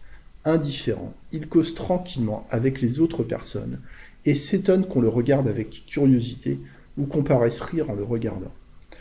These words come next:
Le meilleur comédien ne pourrait soutenir le rôle que jouent si ingénument des gens francs et honnêtes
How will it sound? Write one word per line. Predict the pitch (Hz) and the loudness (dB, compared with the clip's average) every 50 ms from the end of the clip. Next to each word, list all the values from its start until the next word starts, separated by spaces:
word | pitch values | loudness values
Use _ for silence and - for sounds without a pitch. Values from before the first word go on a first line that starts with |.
| - - - - | -20 -18 -12 -4
Le | - 117 123 | 2 6 8
meilleur | 135 151 165 175 185 180 165 143 - | 8 10 10 10 10 10 8 8 6
comédien | - 139 120 120 113 117 117 117 117 117 | 6 6 6 6 4 4 2 2 4 4
ne | 120 113 | 2 2
pourrait | 113 - - 123 120 113 | 0 -2 -2 2 2 2
soutenir | 113 - - - 160 - - 127 127 123 113 110 | 2 2 -2 -2 -2 0 2 2 2 2 2 2
le | 110 | 2
rôle | 107 104 120 123 120 123 123 | 2 4 2 2 2 0 -4
que | - - 117 | -2 -2 -2
jouent | 107 120 135 139 | -2 -2 -4 -4
si | 139 - - - - 185 170 - - | -4 -2 -2 -2 -4 -6 -8 -6 -2
ingénument | - 139 139 135 143 135 120 120 113 110 107 107 107 - - | 2 2 4 6 6 6 4 4 2 2 0 -2 -4 -6 -6
des | - 117 120 | -4 0 0
gens | 113 113 120 110 | 2 2 0 0
francs | - - - - - 139 135 135 - | -2 -6 -8 -4 -2 -2 -2 -4 -4
et | - 113 107 | -2 0 4
honnêtes | 123 135 131 120 131 135 - - - | 6 6 6 6 4 0 -4 -10 -14